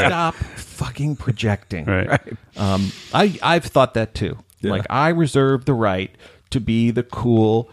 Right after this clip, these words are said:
Speaker 3: Yeah.
Speaker 1: tripping grandpa. I reserve the right to be the, is like, is it senility?
Speaker 3: Yeah.
Speaker 1: Or is it psilocybin? Who knows? You know, like, um, and, and, uh,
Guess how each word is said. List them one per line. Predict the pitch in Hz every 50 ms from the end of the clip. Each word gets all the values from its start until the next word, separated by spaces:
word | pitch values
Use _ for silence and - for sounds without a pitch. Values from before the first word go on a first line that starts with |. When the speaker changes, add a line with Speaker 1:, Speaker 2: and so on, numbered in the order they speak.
| - - -
Speaker 3:
Yeah. | 95 95 104 104 101 95
Speaker 1:
tripping | - - - - 110 104 - 107 104 107 110
grandpa. | 104 104 98 92 87 - - 80 - - - - - - - -
I | - 113 113
reserve | 135 147 139 139 123 135 139 139 151 156 143 147
the | 160
right | 135 135 120 107 107 - - - -
to | - 139
be | 107 117 113 107 - 104 107 110 104 - - -
the, | - 104 110 110 107 104 101 104 98 - - - - - - - - _ _ _ _ _ _
is | 127 107 98
like, | 113 104 101 - - -
is | - 95 90 92
it | 101 -
senility? | - - 120 110 120 131 156 190 214 247 247 220 - - _
Speaker 3:
Yeah. | - 113 113 104 101 90
Speaker 1:
Or | - - 101 98 98 101 - -
is | - 104 98 104
it | 113 -
psilocybin? | - - 120 135 131 - 147 147 214 233 196 127 76 - - - - - - - - - - - - -
Who | - - - - 123 127 139 143
knows? | 151 165 185 233 262 262 - - - - -
You | 127 120
know, | 120 123
like, | 127 170 190 - 139 - 165 190 151 - 165 165 160 - -
um, | 147 147 - 139 135 135 139 170 170 - - _ - 175 151 - -
and, | - - 285 277 262 247 240 180 185 175
and, | 175 - - 170 170 170 170 165
uh, | - - 151 156 151 151 156 135